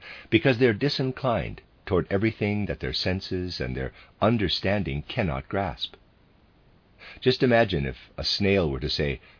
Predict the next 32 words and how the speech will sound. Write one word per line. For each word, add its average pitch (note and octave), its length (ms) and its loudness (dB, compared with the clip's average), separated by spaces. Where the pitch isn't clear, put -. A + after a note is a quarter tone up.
quote, - 280 2
"There C#3 120 4
is G#2 140 4
nothing D#2+ 300 2
here D2+ 240 0
in C#2 80 -2
this C2 240 -6
room D#2 260 0
other F#2 240 0
than G#2 260 0
what - 240 -6
I D#2 180 2
perceive," C2+ 580 -6
close C2 220 -10
quote. - 300 -10
Would G#2 140 6
we G#2 260 8
not F#2 180 4
have G2 140 2
to E2 80 -4
say E2+ 300 2
that F2 160 -6
this - 300 -4
snail E2+ 460 0
is E2+ 140 -4
displaying D#2 600 -2
great E2+ 440 2
immodesty D2+ 680 -2
with E2 220 -8
respect - 400 -6
to D#2 80 -4
knowledge? D2 480 -8